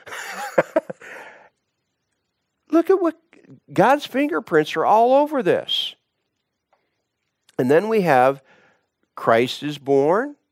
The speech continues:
in Bethlehem. Why did, and we know this from, uh, Luke's gospel also, why are they in Bethlehem? How did God get Joseph and Mary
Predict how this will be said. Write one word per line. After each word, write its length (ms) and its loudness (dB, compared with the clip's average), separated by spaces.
in 400 2
Bethlehem. 480 0
Why 440 4
did, 260 -2
and 200 -2
we 100 -2
know 240 0
this 240 -2
from, 420 -2
uh, 640 2
Luke's 300 -4
gospel 440 0
also, 300 -2
why 400 2
are 200 2
they 280 0
in 120 -4
Bethlehem? 720 -4
How 420 0
did 240 -8
God 400 2
get 420 0
Joseph 460 0
and 140 -8
Mary 300 2